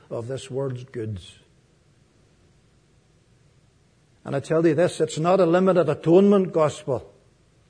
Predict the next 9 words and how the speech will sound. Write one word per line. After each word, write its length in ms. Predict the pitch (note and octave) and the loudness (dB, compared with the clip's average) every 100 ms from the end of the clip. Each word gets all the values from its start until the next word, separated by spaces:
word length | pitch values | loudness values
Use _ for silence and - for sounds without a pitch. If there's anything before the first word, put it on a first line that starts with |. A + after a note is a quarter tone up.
| _ _ _ _ _ _ _ _ _ _ _ _ _ _ | _ _ _ _ _ _ _ _ _ _ _ _ _ _
I 160 | D#3+ G3+ | 0 0
cannot 400 | - A3 A3 F#3 | 0 0 0 4
believe 420 | G3 G3 A3 E3+ | 6 8 6 6
these 260 | G#3 G3+ D3 | 6 6 4
men 400 | G3 G#3+ G3+ F#3+ | 4 4 4 4
that 200 | F3+ - | 2 2
preach 560 | G3 G#3+ - - - | 4 4 0 -16 0
that 200 | F3 E3 | 0 4
the 280 | F3+ D#3+ | 4 4